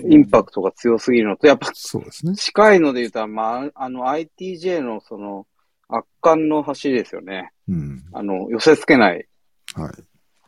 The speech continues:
Speaker 1: あれ、僕も風呂で聞いたんですよ、この前。あの、セッションした後。
Speaker 2: <laughs> はい。
Speaker 1: 「どうだった？」と。
Speaker 2: はい。
Speaker 1: 「優勝はかなり序盤で確信したんですか？」と。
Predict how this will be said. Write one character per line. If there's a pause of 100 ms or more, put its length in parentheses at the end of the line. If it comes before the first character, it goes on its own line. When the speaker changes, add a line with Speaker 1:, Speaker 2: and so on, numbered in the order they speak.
(1120)
Speaker 1:
あ
れ、
僕
も
風
呂
で
聞
い
た
ん
で
す
よ、
こ
の
前。 (200)
あ
の、
セ
ッ
シ
ョ
ン
し
た
後。
Speaker 2:
<laughs>
は
い。 (960)
Speaker 1:
「ど
う
だ
っ
た？」
と。 (420)
Speaker 2:
は
い。 (1120)
Speaker 1:
「優
勝
は (840)
か
な
り
序
盤
で
確
信
し
た
ん
で
す
か？」
と。